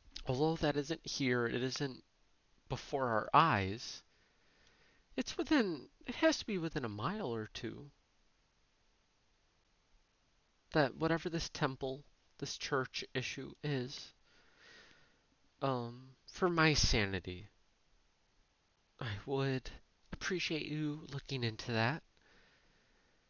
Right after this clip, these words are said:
Um, secondly, can we tip-, keep a secret between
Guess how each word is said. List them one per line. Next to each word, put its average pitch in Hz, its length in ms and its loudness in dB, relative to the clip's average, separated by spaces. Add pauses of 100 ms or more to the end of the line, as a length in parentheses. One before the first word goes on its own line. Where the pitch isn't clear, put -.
(720)
Um, 123 600 -4 (460)
secondly, 135 840 0 (3750)
can 180 180 0
we 185 80 -4
tip-, - 300 0 (300)
keep - 340 -4 (400)
a 175 40 2
secret 202 500 -2 (360)
between 180 420 -8